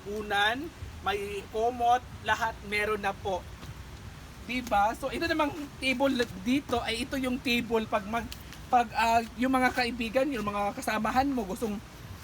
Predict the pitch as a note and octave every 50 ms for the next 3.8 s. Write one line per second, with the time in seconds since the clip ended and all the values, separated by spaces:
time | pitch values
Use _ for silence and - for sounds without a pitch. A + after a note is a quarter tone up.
0 | - - - F#3 A#3+ - - - C4+ B3+ B3 A#3+ C4 B3+ - B3+ E4 F4+ D#4 C4
1 | A#3+ A#3+ B3+ D4 F4 - - - - - - - - - - - - - - -
2 | - - - - - A3+ A#3 B3+ C4 C#4+ C4 - - - C4+ B3+ B3+ G#3+ C4 C4+
3 | C4+ C4+ - C4 A#3+ - - A3+ A3+ A3+ A3 A3 G#3+ A3+ A3